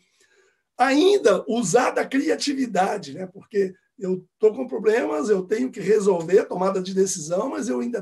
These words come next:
tenho que ser criativo. E eu tenho que estar gerindo pessoas, equipe, relação, união, pra que haja produtividade, pra que tenha resultado, que afinal é isso que a gente tá buscando no, no final. Essa, se eu pensar nessas cinco habilidades,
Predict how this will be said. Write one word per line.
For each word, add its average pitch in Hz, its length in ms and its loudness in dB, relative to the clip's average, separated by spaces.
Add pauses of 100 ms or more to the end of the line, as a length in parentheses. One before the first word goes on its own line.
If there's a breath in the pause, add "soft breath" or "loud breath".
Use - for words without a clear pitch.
tenho 254 220 0
que 254 80 -8
ser 233 180 -6
criativo. 214 720 -8 (420)
E 247 120 0
eu 269 100 0
tenho 277 260 -4
que 262 120 -10
estar - 520 -8 (240 soft breath)
gerindo 240 600 -4
pessoas, 202 920 -2
equipe, 202 1040 -6 (180 loud breath)
relação, 196 840 -2
união, 196 720 0 (440 loud breath)
pra 233 140 -10
que 240 240 -6
haja 233 300 -6
produtividade, 226 760 -12
pra 185 140 -20
que 196 100 -20
tenha 208 220 -10
resultado, 202 640 -8
que - 100 -20
afinal 180 300 -10
é - 20 -6
isso 190 140 -10
que - 80 -12
a - 20 -8
gente 196 160 -12
tá 208 80 -18
buscando 202 420 -10
no, 151 220 -12 (320)
no 175 100 -12
final. 156 320 -12 (560 soft breath)
Essa, 277 240 -6 (220 soft breath)
se - 160 -8
eu 294 100 -8
pensar 233 480 0
nessas 196 260 -4
cinco 254 260 -2
habilidades, 180 760 -2